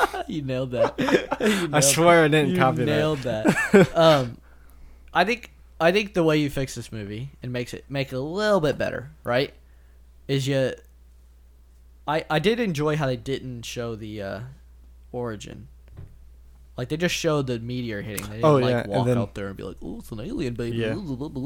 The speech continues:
Speaker 1: blah, right?
Speaker 2: Mm-hmm.
Speaker 1: First off, I think you get rid of the spaceship. Do you get what I'm saying? The spaceship, like, why the fuck would you hold on to it?
Speaker 2: Oh, the parents?
Speaker 1: Yeah.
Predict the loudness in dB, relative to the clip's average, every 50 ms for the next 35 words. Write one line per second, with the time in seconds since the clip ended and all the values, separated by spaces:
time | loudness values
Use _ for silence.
0 | -4 -6 -8 -12 -18 -14 -6 -2 0 0 0 -2 -6 -16 -12 -8 -4 -4 -2 -2
1 | -2 -4 -4 -8 -14 -16 -16 -18 -16 -8 -2 -2 -2 0 2 4 4 4 4 2
2 | -4 -6 -4 -2 0 0 -2 0 -2 -2 -2 -2 -4 -4 -2 0 0 0 0 0
3 | -2 -4 -6 -8 -10 -10 -8 -8 -10 -10 -12 -14 -14 -20 -20 -20 -20 -20 -20 -20
4 | -20 -20 -20 -20 -20 -20 -20 -20 -20 -20 -20 -20 -20 -20 -20 -20 -20 -20 -20 -20
5 | -20 -20 -20 -20 -20 -20 -20 -20 -20 -20 -20 -20 -20 -20 -20 -18 -12 -6 -6 -4
6 | -4 -4 -4 -4 -4 -4 -4 -6 -8 -12 -20 -20 -20 -20 -20 -20 -20 -20 -20 -20
7 | -16 -8 -8 -6 -6 -4 -2 -2 -2 -2 -2 -4 -4 -4 -4 -6 -6 -6 -6 -8
8 | -4 -4 -4 -4 -6 -8 -6 -6 -6 -6 -6 -8 -6 -4 -4 -4 -4 -4 -4 -6
9 | -8 -8 -10 -12 -14 -16 -16 -18 -20 -20 -20 -20 -20 -20 -20 -10 -2 2 2 2
10 | 2 2 0 0 0 0 -2 -6 -12 -10 -8 -6 -6 -6 -6